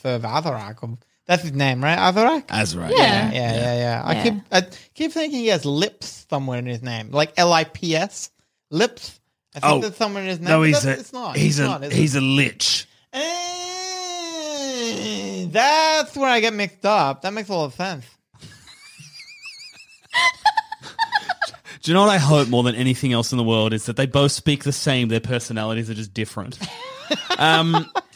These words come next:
Speaker 2: I give Tiffany a look 'cause I realised that he's speaking into our brains directly, so it doesn't matter if we speak a language he can't speak.
Speaker 3: Yeah.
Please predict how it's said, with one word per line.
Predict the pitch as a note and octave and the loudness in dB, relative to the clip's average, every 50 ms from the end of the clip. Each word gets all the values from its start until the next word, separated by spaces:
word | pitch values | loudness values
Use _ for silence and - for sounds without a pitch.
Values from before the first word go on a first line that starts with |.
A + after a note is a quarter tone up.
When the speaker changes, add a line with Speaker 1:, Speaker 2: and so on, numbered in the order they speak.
| - D#5 D5 - - - _ _ _ | -2 0 0 0 -2 -6 _ _ _
Speaker 2:
I | C3 C#3+ D3+ E3 F3+ F#3 | 0 2 2 4 4 2
give | F#3 C#3+ C#3+ F#3 D#3+ | 2 0 0 -2 -2
Tiffany | - - - E3 D#3+ D3+ - D#3 D3+ C#3+ | -2 -2 0 0 0 0 0 0 0 2
a | C#3 | 2
look | C3 B2+ A#2+ A2 - | 2 2 0 0 -2
'cause | A#2+ A#2+ | -2 -2
I | B2 | -2
realised | B2 A2+ B2 B2+ B2+ B2 B2 A#2+ A#2+ A#2+ A#2 - - - _ | 0 2 4 4 4 6 6 4 4 2 0 -2 -8 -12 _
that | - A2+ A#2+ A#2 - _ | -8 -6 -6 -6 -6 _
he's | - G2+ G#2+ B2 A#2 - | -8 -6 -4 -2 -2 -2
speaking | - - B2+ A2+ A#2 A#2 | 0 0 0 2 2 2
into | A#2 A2+ A2+ | 4 4 4
our | A2 | 4
brains | G#2+ G#2 A#2 A2+ A2+ A2 G2 | 4 4 4 4 4 2 0
directly, | G#2 G#2 A2 A2 - - G#2+ | 0 0 0 0 0 -2 -4
so | G2+ - A2 | -2 0 0
it | G#2 G2 | 0 0
doesn't | A#2+ A2 G#2 G#2+ A2 | 0 -2 -2 -2 -2
matter | G#2 G#2 G#2 | -2 -2 -2
if | G2 F#2+ | -2 -4
we | G#2 | -6
speak | G#2 - - A2+ G#2+ | -6 -4 -2 -2 -2
a | G2 | -2
language | F#2+ G#2 G2+ G2 G2 F#2 | -4 -4 -4 -4 -4 -6
he | G#2 | -6
can't | G2 - G2 F#2+ F#2 | -6 -6 -6 -6 -6
speak. | - - - G2 E2 E2 - - - - _ | -6 -6 -4 -4 -4 -4 -6 -8 -12 -20 _
Speaker 3:
Yeah. | - A2 G#2 F#2+ - | -10 -8 -8 -8 -10